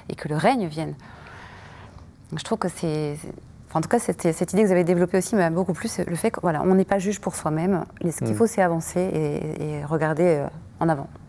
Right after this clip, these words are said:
Speaker 2: Mais est-ce que c'est une illusion aujourd'hui de dire que l'Église porterait moins de fruits ? Ou est-ce que c'est une illusion de dire avant, elle portait plus de fruits ? C'est un peu la problématique aujourd'hui, hein. Il y a eu les scandales, mais il n'y a pas que les scandales. Il y a les problèmes de, de baisse des vocations, et cetera.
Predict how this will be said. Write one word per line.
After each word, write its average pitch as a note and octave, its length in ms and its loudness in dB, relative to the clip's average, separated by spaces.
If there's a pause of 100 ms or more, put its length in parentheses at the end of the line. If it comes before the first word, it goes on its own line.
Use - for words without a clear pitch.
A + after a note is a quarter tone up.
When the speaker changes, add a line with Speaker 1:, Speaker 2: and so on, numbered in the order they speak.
Speaker 2:
Mais - 140 -2
est-ce F3 160 -2
que G#3 80 2
c'est F3 240 0
une D3+ 80 6
illusion C3 480 4
aujourd'hui A2 640 2 (300)
de A2 80 4
dire D3 580 2
que B2 100 0
l'Église C#3+ 800 0
porterait B2+ 520 2
moins C3+ 400 2
de A#2+ 120 0
fruits ? C3+ 400 0 (840)
Ou C3+ 60 6
est-ce C3 100 -2
que C3+ 80 2
c'est - 100 -2
une B2 80 2
illusion C3 380 4
de B2 100 4
dire B2 300 2
avant, B2+ 400 2
elle A#2 160 2
portait - 320 0
plus C3 320 -2
de A#2 100 2
fruits ? C3+ 280 2
C'est - 200 -2
un B2 60 4
peu D#3 120 4
la C#3 100 4
problématique C3 520 0
aujourd'hui, C#3+ 540 4
hein. C#3 100 2 (340)
Il A#2 40 6
y - 20 4
a A2 40 4
eu - 20 0
les G#2+ 100 4
scandales, C#3 420 2
mais C#3+ 60 -2
il A#2 60 2
n'y A2+ 40 6
a F#2+ 40 0
pas A2+ 100 2
que - 80 -4
les A#2 80 0
scandales. D#3 400 0
Il B2+ 40 0
y - 20 2
a A2 40 2
les G#2+ 80 0
problèmes A2 380 0
de, G#2 160 -2 (440)
de A#2+ 60 0
baisse G#2+ 240 2
des G#2+ 100 -2
vocations, E3 840 2
et C#3 60 0
cetera. C#3+ 460 0